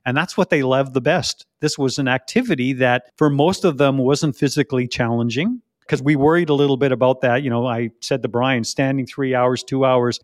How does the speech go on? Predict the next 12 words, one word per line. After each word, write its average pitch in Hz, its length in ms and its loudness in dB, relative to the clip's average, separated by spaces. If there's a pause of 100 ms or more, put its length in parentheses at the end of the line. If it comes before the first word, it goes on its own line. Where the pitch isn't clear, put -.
but 156 160 0 (140)
it 147 260 -2
turned 185 260 0
out 156 300 0 (280)
it 151 80 -4
was 135 200 -2
easy. 147 380 -6 (420)
They 143 140 2
didn't 165 200 0
even 156 220 0
notice 156 360 0
it. - 180 -10